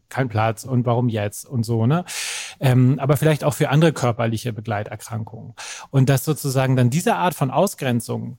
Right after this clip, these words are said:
natürlich ganz besonders gefährlich ist, weil wenn man da vor einem Arzt oder einer Ärztin sitzt, ähm, die im Prinzip dieses Ar-, diese Art von Stigma nicht nur perpetuiert in dem Moment, sondern auch wirklich sozusagen, äh, legitimisiert, ne? Das ist ja so, ähm,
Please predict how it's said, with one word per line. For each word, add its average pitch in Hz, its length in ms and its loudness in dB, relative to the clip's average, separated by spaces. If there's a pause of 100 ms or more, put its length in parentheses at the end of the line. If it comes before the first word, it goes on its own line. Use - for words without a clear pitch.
natürlich 135 260 -2
ganz 156 180 0
besonders 160 440 2
gefährlich 120 480 -4
ist, 139 180 -8
weil 131 120 2
wenn 131 100 4
man 139 140 2
da 135 100 2
vor 131 160 0
einem 123 140 -2
Arzt 156 340 -2
oder 131 120 -2
einer 120 180 0
Ärztin 143 400 0
sitzt, 160 420 -4 (560)
ähm, 135 440 6
die 139 100 0
im 139 80 4
Prinzip 135 340 0
dieses 147 280 0
Ar-, 139 280 2
diese 135 220 -2
Art 135 100 -2
von 123 120 0
Stigma 123 680 0 (340)
nicht 147 160 2
nur 131 80 4
perpetuiert 135 800 0
in 123 100 -2
dem 123 140 0
Moment, 127 320 4
sondern 135 260 2
auch 127 160 -6
wirklich - 340 -2
sozusagen, 123 680 0
äh, 123 300 -2
legitimisiert, 120 840 -2
ne? 185 320 0
Das 110 160 -2
ist - 140 -10
ja 135 100 2
so, 131 220 4 (480)
ähm, 123 580 4